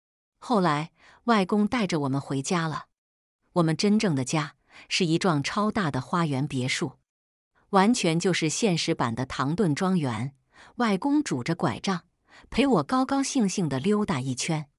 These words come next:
但晚上的时候，齐明远竟然联系我了。我以为他被打清醒了，打电话过来是道歉。虽然我不会原谅他，但也想看看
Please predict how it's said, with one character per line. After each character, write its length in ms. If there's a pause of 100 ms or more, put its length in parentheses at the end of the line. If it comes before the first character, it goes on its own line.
(540)
但 180
晚 200
上 180
的 80
时 160
候， 280 (580)
齐 180
明 220
远 280
竟 200
然 140
联 220
系 160
我 220
了。 240 (640)
我 100
以 140
为 160
他 160
被 140
打 180
清 260
醒 160
了， 280 (640)
打 160
电 180
话 220
过 180
来 300 (240)
是 160
道 220
歉。 320 (580)
虽 200
然 220
我 80
不 140
会 160
原 220
谅 200
他， 300 (640)
但 180
也 120
想 180
看 220
看 260